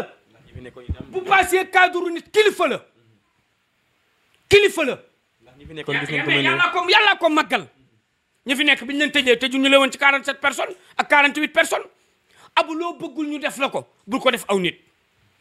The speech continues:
Speaker 2: Mbub moo sol jotu la, bul ko solal sa nawle.
Speaker 1: Kon da ngaa jàpp ne kon ñoom ñoo ko tey dugal ko ci quarante-huit personnes.
Speaker 2: Mais, mais, mais, mais, mais,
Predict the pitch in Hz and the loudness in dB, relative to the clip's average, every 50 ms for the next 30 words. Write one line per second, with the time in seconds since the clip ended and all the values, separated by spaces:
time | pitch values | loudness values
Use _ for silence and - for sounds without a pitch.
0 | _ _ _ _ _ _ _ _ _ _ _ _ _ _ _ _ _ - 254 359 | _ _ _ _ _ _ _ _ _ _ _ _ _ _ _ _ _ 4 4 4
1 | 349 330 311 339 370 359 370 - 370 359 294 202 - 381 - 370 370 330 151 - | 4 4 4 2 2 2 2 2 0 0 4 6 4 4 6 6 4 4 2 0
2 | - _ _ _ _ _ _ - 180 277 269 - 294 - - 302 277 277 269 - | -6 _ _ _ _ _ _ -8 -6 -6 -4 -2 -4 -2 -2 0 0 0 0 2
3 | 294 285 302 349 381 392 381 381 311 - - _ _ _ _ _ _ _ _ _ | 2 2 4 4 4 4 4 2 2 -2 -6 _ _ _ _ _ _ _ _ _
4 | _ 113 120 127 131 139 139 139 127 123 120 113 120 117 120 123 123 123 117 117 | _ _ _ _ -20 -20 -20 -18 -18 -18 -16 -16 -16 -14 -14 -14 -14 -14 -14 -14
5 | 110 120 117 120 120 123 123 110 117 110 117 - 120 113 113 107 107 - 113 - | -14 -14 -12 -12 -10 -10 -10 -10 -12 -14 -12 -12 -10 -10 -10 -10 -12 -14 -16 -12
6 | 226 254 - - 262 254 220 226 202 190 214 247 254 262 233 240 | -8 -8 -4 -2 0 0 0 2 0 0 2 2 0 2 0 -2